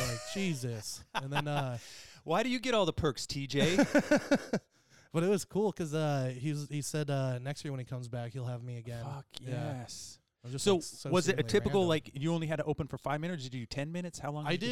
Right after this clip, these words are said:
Speaker 1: did, like, close to six. They,
Speaker 2: Nice.
Speaker 1: T J told me six, and then the sound guy said five. So I'm like, "I'm just gonna meet in the middle."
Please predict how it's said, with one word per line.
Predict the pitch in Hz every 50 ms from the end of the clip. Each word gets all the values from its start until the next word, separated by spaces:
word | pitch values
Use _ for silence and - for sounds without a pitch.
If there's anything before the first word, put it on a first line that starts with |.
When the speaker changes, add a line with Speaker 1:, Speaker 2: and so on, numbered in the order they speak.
| 247 214
Speaker 1:
did, | 175 151 - _ _ _ _ _ _ _ _ _ _ _ _ - - -
like, | 170 170 147 -
close | - - 160 151 -
to | -
six. | 123 - - 123 110 101 - - - - - - - _ _ -
They, | 92 95 101 - 175
Speaker 2:
Nice. | 160 165 151 -
Speaker 1:
T | - 208 208
J | 226 220
told | 160 - - 185 175 170 185
me | 180 165
six, | - - 175 180 185 - -
and | 156 151
then | 151 143 139 139 131 127 _ _ _ -
the | 139 131 127 123 120 120 120 120 117 117 117 117 107 -
sound | - - 147 139 147 147
guy | 139 139 135 135
said | 127 - - 120 107
five. | - - 139 135 135 131 131 135 139 - _ - - - - - - - _ _ _
So | _ - 120
I'm | 120
like, | 117 117
"I'm | 117 123 127
just | 120 110 -
gonna | 113 107
meet | 107 113 110
in | 107 113
the | 113
middle." | 113 123 139 151 147 185